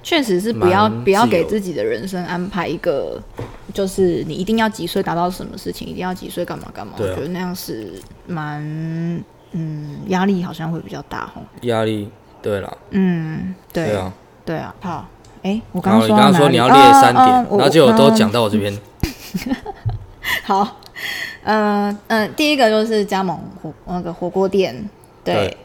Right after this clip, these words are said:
Speaker 1: 那，诶，你为什么不请你女朋友来聊一集啊？我一定会准时收听，
Speaker 2: 不行，
Speaker 1: 听一下人家的心路。
Speaker 2: 不行。我，
Speaker 1: 为什么？
Speaker 2: 我也，我已经邀她大概四五次了。
Speaker 1: 他是没有空吗？还是？
Speaker 2: 没有，他，他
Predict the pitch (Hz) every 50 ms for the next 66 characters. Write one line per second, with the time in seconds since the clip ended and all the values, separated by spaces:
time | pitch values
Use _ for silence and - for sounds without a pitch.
0 | - - - - - 196 190 185 180 170 165 165 - - - 190 180 180 170 180
1 | 180 185 233 277 285 262 220 170 160 - 196 208 - - 180 170 175 170 170 160
2 | 175 - 170 160 151 143 131 131 143 143 117 101 - - - - - - - -
3 | - - - - - - 185 165 170 170 160 180 190 208 196 180 170 160 165 -
4 | - - - - - 170 165 160 156 - - 160 160 165 170 175 165 170 - -
5 | 170 170 202 196 196 190 185 180 190 175 170 170 170 170 170 170 - - - 170
6 | 170 165 165 160 151 - 123 127 127 - - 151 165 165 143 135 151 147 117 123
7 | 120 120 117 113 113 110 - 113 107 107 110 110 101 101 107 101 101 98 92 -
8 | - 87 92 - - - - - 240 254 262 254 220 202 208 185 180 - - -
9 | 214 190 180 170 160 160 156 151 151 151 165 170 156 151 185 - - - _ _
10 | - _ - 120 120 104 117 139 127 - - - - - - - 147